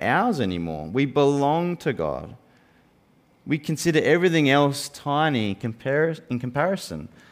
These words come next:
to knowing Christ and belonging to him. And that's what you see Paul say.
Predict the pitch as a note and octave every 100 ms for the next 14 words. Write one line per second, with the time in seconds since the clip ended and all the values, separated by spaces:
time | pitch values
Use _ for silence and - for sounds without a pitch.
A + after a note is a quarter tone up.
0 | _ _ - A2 A2+ A#2+ C#3 D3 C#3+ B2
1 | A2+ A2+ - G#2 G2+ G2+ G2 G2+ G2 -
2 | E2 D#2+ E2 G2+ E3 - B2+ - B2+ B2
3 | A#2+ A2 G#2+ F2+ D#2+ E2